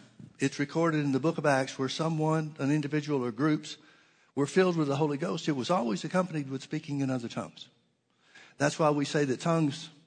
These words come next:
speaking with tongues, other tongues, is the initial evidence of being filled with the Spirit. Every time it's there, whether directly or indirectly, and we've gone through some of these, uh, instances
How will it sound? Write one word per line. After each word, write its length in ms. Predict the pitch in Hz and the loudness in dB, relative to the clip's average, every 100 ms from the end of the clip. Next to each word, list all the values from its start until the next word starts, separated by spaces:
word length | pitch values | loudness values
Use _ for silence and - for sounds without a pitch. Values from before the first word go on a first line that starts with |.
| _ | _
speaking 380 | - 170 156 139 | -2 0 2 2
with 140 | 120 | 2
tongues, 340 | - 127 135 139 | 0 -2 0 -2
other 200 | 151 123 | -2 -2
tongues, 400 | 120 110 131 - _ _ _ _ _ _ _ _ _ _ _ _ _ | -2 -4 -6 -12 _ _ _ _ _ _ _ _ _ _ _ _ _
is 220 | 143 143 | 2 2
the 160 | 131 143 | 4 4
initial 360 | 151 175 151 - | 4 2 0 2
evidence 640 | 190 240 123 - - - - _ _ _ _ | 0 2 -4 -6 -12 -14 -16 _ _ _ _
of 120 | 123 123 | -6 0
being 200 | 135 120 | 0 0
filled 260 | 131 117 | -2 -4
with 100 | 104 | -6
the 80 | 95 | -10
Spirit. 340 | - 107 80 - - - | -10 -10 -10 -14 -20 0
Every 280 | 190 269 240 | 2 4 2
time 300 | - 233 202 | 2 2 2
it's 100 | - | 2
there, 220 | 190 156 | 4 6
whether 260 | 139 139 139 | 4 4 2
directly 460 | 135 165 185 165 | 4 4 4 4
or 100 | 151 | 4
indirectly, 600 | 165 156 127 131 131 143 | 2 2 4 4 4 2
and 80 | 127 | 4
we've 160 | 135 131 | 2 2
gone 200 | 143 139 | 2 2
through 160 | 139 | 0
some 200 | 135 147 | 0 0
of 60 | 131 | 2
these, 320 | 131 127 - | 2 0 -2
uh, 60 | 127 | -2
instances 760 | 135 147 - 113 135 135 127 | 2 0 -2 -4 -2 -2 -4